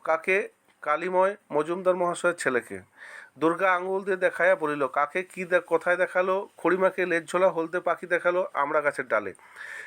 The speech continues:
খেন্তির বিয়েতে বরের পালকি কোন গাছের তলায় নামিয়েছিল? আমলকি গাছের তলায়। ফাল্গুন চৈত্র মাসে মাচায় কে কি রোদে দিয়েছিল? অন্নপূর্ণা আমসত্ত্ব রোদে দিয়েছিল।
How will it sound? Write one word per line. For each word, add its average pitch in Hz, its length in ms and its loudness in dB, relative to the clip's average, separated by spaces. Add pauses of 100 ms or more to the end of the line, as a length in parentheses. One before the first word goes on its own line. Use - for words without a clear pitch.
(100)
খেন্তির 175 380 -2
বিয়েতে 190 340 2
বরের 175 300 4
পালকি 180 360 0
কোন 175 240 0
গাছের 190 200 2
তলায় 190 220 4
নামিয়েছিল? 190 640 0 (160)
আমলকি 160 460 -2
গাছের 135 240 0 (100)
তলায়। 95 260 2 (520)
ফাল্গুন 175 360 -4
চৈত্র 185 320 0
মাসে 190 240 2
মাচায় 180 380 2
কে 175 260 0
কি 190 180 -8
রোদে 175 260 0
দিয়েছিল? 180 440 2 (100)
অন্নপূর্ণা 175 600 0
আমসত্ত্ব 165 440 -4
রোদে 143 200 0
দিয়েছিল। 113 400 -4